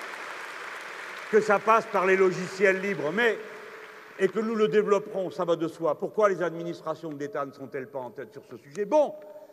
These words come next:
maintenant, vous le savez tous, vous ne pouvez pas vivre sans accès à Internet. Progressivement, on vous dit, ceci est dématérialisé, cela est dématérialisé. Et plein de gens sont là, ne sachant que faire,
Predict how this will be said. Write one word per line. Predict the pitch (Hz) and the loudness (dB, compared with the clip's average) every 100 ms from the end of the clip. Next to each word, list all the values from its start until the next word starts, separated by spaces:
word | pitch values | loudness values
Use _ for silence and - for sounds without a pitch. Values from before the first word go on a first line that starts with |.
| - | -2
maintenant, | 220 240 233 269 | 2 2 4 2
vous | 226 | 2
le | 226 | -4
savez | 226 226 226 | -2 0 -2
tous, | 226 220 135 | -4 -6 -6
vous | 139 302 311 | 0 4 4
ne | 247 262 - | 8 6 6
pouvez | 269 285 196 247 | -2 0 4 6
pas | 220 214 208 | 6 4 2
vivre | 196 294 269 220 - | 2 0 0 -4 -8
sans | - 208 185 | -2 0 0
accès | 190 - 214 208 | -2 2 2 4
à | 160 | 0
Internet. | 180 180 165 170 147 - | -2 -2 -6 -6 -8 -2
Progressivement, | 247 254 247 - 233 226 240 - - | 0 0 -2 -8 -10 -6 -4 -6 -6
on | 208 | -6
vous | 214 | -4
dit, | 208 208 | -8 -10
ceci | - 208 214 226 | -6 -6 -6 -8
est | |
dématérialisé, | 175 185 196 196 202 208 185 165 160 - | -2 0 0 -2 -4 -4 -4 -6 -6 -8
cela | 214 214 208 | -2 2 2
est | |
dématérialisé. | 185 208 208 208 196 202 190 165 156 - - | 0 -2 -2 -2 -4 -4 -4 -6 -8 -10 -4
Et | 220 | -4
plein | 220 254 254 | 0 0 0
de | 247 | 2
gens | 220 254 | 2 2
sont | 208 240 | 0 0
là, | 254 | 0
ne | 240 208 | 0 -2
sachant | 208 190 220 | -4 -4 -4
que | 247 | -4
faire, | - 262 247 | 0 0 2